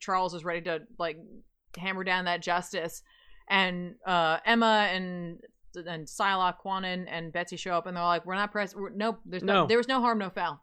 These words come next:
Speaker 2: Right.
Speaker 1: So, uh, Charles is like, "Okay, cool."
Speaker 2: Mm-hmm.
Speaker 1: But, like, the end is her just, like,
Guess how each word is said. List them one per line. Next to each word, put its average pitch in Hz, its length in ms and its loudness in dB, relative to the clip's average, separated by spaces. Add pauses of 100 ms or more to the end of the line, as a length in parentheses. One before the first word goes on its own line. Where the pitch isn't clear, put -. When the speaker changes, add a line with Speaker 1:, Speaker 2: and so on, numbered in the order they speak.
(120)
Speaker 2:
Right. 160 320 6 (100)
Speaker 1:
So, 185 360 -4
uh, 165 140 -6
Charles 190 260 -2
is 185 40 -6
like, 202 180 -2
"Okay, 302 340 4 (180)
cool." 214 400 0 (500)
Speaker 2:
Mm-hmm. 139 200 -6
Speaker 1:
But, 226 100 2
like, 202 180 0 (140)
the 240 120 0
end 254 160 4
is 233 100 -2
her 226 200 2
just, 208 300 -6
like, 185 240 -2